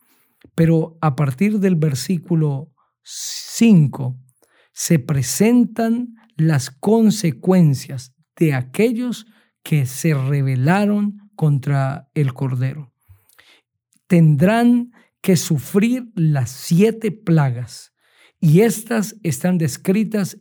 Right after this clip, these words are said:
en el capítulo dieciséis. Siete postreras plagas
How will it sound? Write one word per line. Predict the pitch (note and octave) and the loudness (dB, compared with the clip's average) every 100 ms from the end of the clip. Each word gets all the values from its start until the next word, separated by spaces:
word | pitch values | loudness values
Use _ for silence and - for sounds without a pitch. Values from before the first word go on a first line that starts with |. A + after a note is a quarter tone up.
| - | 0
en | E3+ | 2
el | D3+ B2+ | 2 -2
capítulo | - B2 G#3 G3+ G#3+ F#3+ F3 - _ | -6 -2 -2 -2 -2 -4 -4 -10 _
dieciséis. | - E3 C#3+ - B2+ C#3+ C3+ C3 - _ _ _ _ _ _ _ _ _ _ _ _ _ | 0 2 2 -2 -12 -14 -18 -20 -20 _ _ _ _ _ _ _ _ _ _ _ _ _
Siete | - - G#3 C4 B3 A3+ A3+ | -10 0 2 2 0 0 -2
postreras | F3+ D3+ - - G3 G#3 F3 - | -2 -4 -4 -2 0 2 0 -2
plagas | - F3 F3 C#3 C3 B2 - | -4 0 0 0 -4 -8 -16